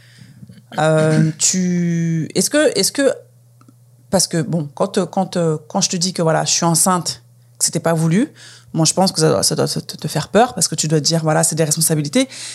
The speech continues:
Mais est-ce que directement, tu te dis, bon, je vais quand même essayer, je vais quand même attendre que le petit soit là pour voir si j'endosse mes responsabilités, ou est-ce que directement, tu te dis, non,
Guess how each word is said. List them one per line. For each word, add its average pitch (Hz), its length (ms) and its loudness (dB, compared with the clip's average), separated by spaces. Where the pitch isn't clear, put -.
Mais 190 80 4
est-ce 196 140 2
que 302 120 2
directement, 247 560 2
tu 214 140 -4
te 202 80 2
dis, 175 160 2
bon, 170 300 4
je 151 100 -2
vais 165 80 2
quand 190 160 2
même 202 300 2
essayer, 214 520 2
je - 100 0
vais 170 40 -4
quand 190 160 4
même 214 200 2
attendre 185 440 0
que 202 100 -2
le 170 120 2
petit 190 240 0
soit 190 180 0
là 196 140 2
pour 170 180 -2
voir 190 320 2
si 240 380 0
j'endosse 175 560 4
mes 170 100 4
responsabilités, 170 720 2
ou 196 100 4
est-ce 185 140 0
que 294 180 2
directement, 202 720 2
tu - 100 -4
te - 80 0
dis, 160 160 0
non, 170 140 2